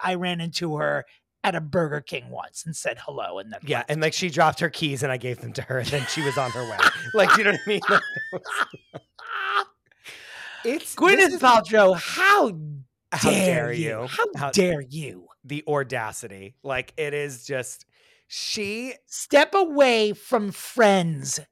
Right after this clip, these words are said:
Speaker 1: Gwyneth Paltrow.
Speaker 2: The, uh, the unmitigated gall, like, for real. She,
Speaker 1: Truly
Speaker 2: this is the thing that's so
Speaker 1: unmitigated.
Speaker 2: fucking funny about her is that she just is, tr-, she tries so hard to be, like, this, like, aloof,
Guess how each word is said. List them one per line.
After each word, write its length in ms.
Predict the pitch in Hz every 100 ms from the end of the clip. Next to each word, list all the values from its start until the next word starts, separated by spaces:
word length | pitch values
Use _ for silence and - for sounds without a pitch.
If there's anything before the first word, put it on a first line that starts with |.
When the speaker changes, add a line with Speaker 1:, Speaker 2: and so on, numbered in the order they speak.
| -
Speaker 1:
Gwyneth 600 | 151 160 196 180 175 -
Paltrow. 760 | - 180 160 - 175 156 156
Speaker 2:
The, 100 | 160 -
uh, 100 | 160 -
the 220 | 135 175
unmitigated 880 | 170 170 165 165 170 156 147 135 123
gall, 380 | 104 95 95 -
like, 200 | 139 -
for 180 | 147 127
real. 360 | 117 98 101 _ _ - -
She, 240 | - 269
Speaker 1:
Truly 180 | 196 226
Speaker 2:
this 100 | -
is 60 |
the 80 | 370
thing 140 | 330 196
that's 180 | 180
so 120 | - 135
Speaker 1:
unmitigated. 80 |
Speaker 2:
fucking 220 | 139 131 123
funny 200 | 113 104
about 160 | 113 113
her 140 | 127
is 180 | 123 113
that 120 | -
she 400 | - - 160 170
just 320 | 180 220 - - -
is, 260 | 135 - -
tr-, 140 | - -
she 460 | - - 180 185 208
tries 380 | - 139 139
so 260 | - 120 117
hard 240 | 113 117
to 60 | 113
be, 100 | 113
like, 180 | 107 - - _
this, 220 | 131 -
like, 100 | 143
aloof, 500 | 127 123 123 120 -